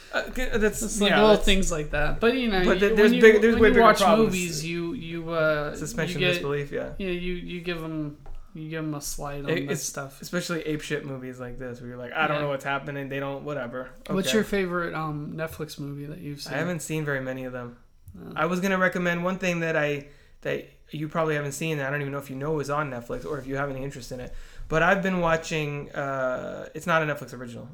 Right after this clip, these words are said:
Speaker 1: It's a S-, Starz show.
Speaker 2: Oh.
Speaker 1: I've been watching Ash versus Evil Dead.
Speaker 2: Oh, okay.
Speaker 1: Uh, I'm actually reviewing season three for we got this covered dot com. I had to remember which site I was writing it for 'cause I write a lot of stuff for different sites.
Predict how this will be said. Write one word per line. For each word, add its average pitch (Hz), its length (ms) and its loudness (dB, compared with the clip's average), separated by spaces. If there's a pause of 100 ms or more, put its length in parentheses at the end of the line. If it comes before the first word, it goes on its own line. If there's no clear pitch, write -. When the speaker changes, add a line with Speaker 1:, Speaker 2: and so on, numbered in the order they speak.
Speaker 1:
It's - 120 -16
a 131 120 -6
S-, - 260 -12
Starz 131 420 -4
show. 113 180 -14 (300)
Speaker 2:
Oh. 143 220 -6
Speaker 1:
I've 156 140 2
been 190 140 2
watching 170 440 2
Ash 151 220 -2
versus 139 320 -6
Evil 127 160 -8
Dead. 123 340 -4 (380)
Speaker 2:
Oh, 160 260 0
okay. 147 260 -10
Speaker 1:
Uh, 127 280 0
I'm 160 140 -2
actually 165 220 -4
reviewing 160 520 0
season 151 320 -6
three 147 480 -4 (160)
for 135 640 -2 (540)
we 143 100 -8
got 139 160 -6
this - 140 -16
covered 131 320 -6
dot 120 200 -8
com. 131 240 -6
I 127 60 -10
had 131 80 -10
to 131 80 -10
remember 131 340 -8
which 127 320 -12
site 131 220 -6
I 127 40 -2
was 123 100 -10
writing 127 220 -8
it 127 80 -14
for 127 100 -10
'cause 127 120 -16
I 127 60 -12
write 131 200 -10
a 139 40 -10
lot 143 160 -8
of 180 80 -8
stuff 135 220 -4
for 160 80 -4
different 151 260 -4
sites. 151 240 -4